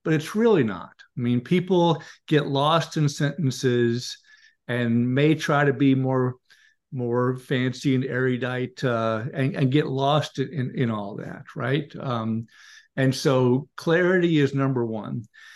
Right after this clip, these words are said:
And then number two, do you do it in a writing style that doesn't distract from your main point? Because if your sentences are too long or you're too simple, um,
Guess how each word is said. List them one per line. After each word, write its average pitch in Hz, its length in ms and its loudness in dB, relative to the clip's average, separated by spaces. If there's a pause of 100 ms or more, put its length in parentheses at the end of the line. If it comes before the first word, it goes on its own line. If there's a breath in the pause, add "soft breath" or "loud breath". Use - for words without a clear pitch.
(320 loud breath)
And 143 220 4
then 151 440 6
number 170 420 4
two, 202 400 2
do 156 120 0
you 147 160 4
do 160 260 4
it 170 140 -2 (100)
in 151 160 -4
a 139 80 0
writing 151 400 -2
style 147 300 0
that 139 180 -2
doesn't 156 320 0
distract - 720 -4 (120)
from 127 200 0
your 117 120 2
main 104 320 -4
point? - 380 -12 (440 loud breath)
Because 147 380 4
if 147 140 2
your 151 120 4
sentences 196 540 0
are 131 100 4
too 151 280 0
long 180 640 0 (260 loud breath)
or 139 120 2
you're 135 260 2
too 185 280 0
simple, 190 760 -2 (320 soft breath)
um, 120 540 -2